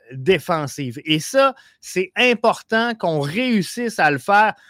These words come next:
Donc, je vais, euh, pour ceux et celles qui écoutent en audio, là, c'est un petit peu, euh, moins intéressant. Je vais essayer de vous le décrire le mieux possible. Mais, euh, ce qu'on voit présentement, c'est, euh, Lassi Lapalainen qui, euh, remet le ballon à Kyoto,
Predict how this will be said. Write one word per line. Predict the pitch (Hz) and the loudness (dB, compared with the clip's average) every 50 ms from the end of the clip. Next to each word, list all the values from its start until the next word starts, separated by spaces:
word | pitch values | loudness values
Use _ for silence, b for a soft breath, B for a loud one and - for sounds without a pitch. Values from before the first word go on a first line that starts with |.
| b b b | b b b
Donc, | 160 160 156 143 - - | -2 -2 -2 -4 -6 -8
je | - 147 131 131 147 | -8 -6 -6 -6 -2
vais, | 165 196 208 220 220 214 156 151 | 0 2 2 2 2 0 0 2
euh, | 151 147 | 2 2
pour | 135 - - - - | 2 0 -4 -6 -6
ceux | - - 254 247 | -6 -6 -4 -2
et | 226 196 | -2 -2
celles | 165 - - 233 233 220 202 175 147 b b b b b | -4 -4 -2 -2 -2 -2 -2 -4 -6 b b b b b
qui | - 180 | -6 -4
écoutent | 147 - 214 208 202 | -2 0 -2 0 0
en | 180 170 170 | 0 0 0
audio, | 170 156 139 135 196 226 214 180 | 0 0 -2 -2 -2 0 0 0
là, | 156 165 190 185 | 2 2 2 2
c'est | 160 - - 180 | 0 -2 -4 -6
un | 160 151 | -6 -6
petit | - - - | -8 -12 -8
peu, | _ - 202 208 202 190 | _ -2 0 2 2 2
euh, | 170 160 151 151 151 | 2 2 2 0 0
moins | 160 170 180 185 185 175 | -2 -2 -2 -2 -2 -2
intéressant. | 160 160 156 - 170 160 156 151 143 - 196 202 | -4 -4 -4 -2 -2 -2 -2 -2 -4 -4 -8 -8
Je | 156 165 | -6 -6
vais | 160 | -6
essayer | 147 - 175 185 | -6 -4 -6 -6
de | 180 | -6
vous | 160 170 180 | -6 -6 -6
le | 160 | -4
décrire | 139 156 147 131 - - 185 202 196 175 127 117 B B B B B B B | -4 -4 -4 -4 -4 -6 -4 -2 -2 -4 -6 -8 B B B B B B B
le | 131 151 165 180 190 196 175 - | -4 0 2 2 2 2 0 -2
mieux | 147 151 156 170 185 202 214 214 190 - _ _ - | -4 -4 -2 0 0 0 0 -2 -4 -8 _ _ -2
possible. | 190 165 127 - - 208 226 190 156 - _ _ _ _ _ _ | -2 -2 -2 -2 -4 -4 -4 -4 -6 -10 _ _ _ _ _ _
Mais, | - 147 160 180 196 208 214 196 143 131 | -8 -4 0 2 2 2 0 0 -4 -4
euh, | 135 135 135 | -2 -2 -2
ce | - - - | -4 -6 -8
qu'on | - 208 208 190 175 160 | -4 -2 0 0 0 -2
voit | 151 160 185 202 214 208 208 196 156 131 - | -2 -2 2 4 4 4 4 2 -2 -6 -8
présentement, | - 185 190 165 151 175 165 156 - - 180 190 196 190 | -4 -2 -2 0 0 0 0 -2 -2 -4 -4 -2 -2 -4
c'est, | - - - 170 170 175 156 | -6 -8 -8 -6 -6 -4 -2
euh, | 135 135 139 | -2 -2 -2
Lassi | 151 156 143 - - - 202 | -2 -2 -6 -6 -8 -6 -2
Lapalainen | 185 160 147 - 160 156 147 147 147 165 170 175 170 - | -2 -2 0 0 0 0 0 0 -2 -4 -6 -6 -8 -10
qui, | - - 160 170 170 175 165 139 | -14 -14 -12 -10 -10 -10 -8 -6
euh, | 123 123 120 | -4 -4 -4
remet | 117 123 147 185 180 175 175 185 190 185 | -4 -2 0 0 2 2 0 0 -2 -2
le | 165 | -2
ballon | 151 160 151 151 160 170 175 | 0 0 0 2 0 0 -2
à | 160 | -2
Kyoto, | 143 - - 147 147 143 127 - 165 180 180 175 | -4 -6 -6 -6 -4 -4 -4 -2 -4 -4 -4 -6